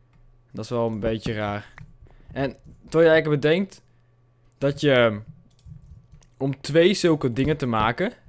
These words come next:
deze, dit gewoon, daar vul je twee blokken mee op, niet eens. Als je naar volume kijkt, is het echt super klein.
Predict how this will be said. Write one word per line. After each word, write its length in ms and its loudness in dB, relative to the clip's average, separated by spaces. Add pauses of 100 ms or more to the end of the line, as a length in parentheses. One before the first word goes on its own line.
(100)
deze, 420 0
dit 220 0
gewoon, 320 0
daar 160 -4
vul 140 0
je 80 2
twee 220 2
blokken 240 -4
mee 100 -2
op, 60 -2
niet 140 -6
eens. 380 -4 (380)
Als 120 -4
je 60 -2
naar 100 0
volume 340 0
kijkt, 420 -2 (200)
is 100 -4
het 100 -6
echt 100 0
super 220 -2
klein. 380 0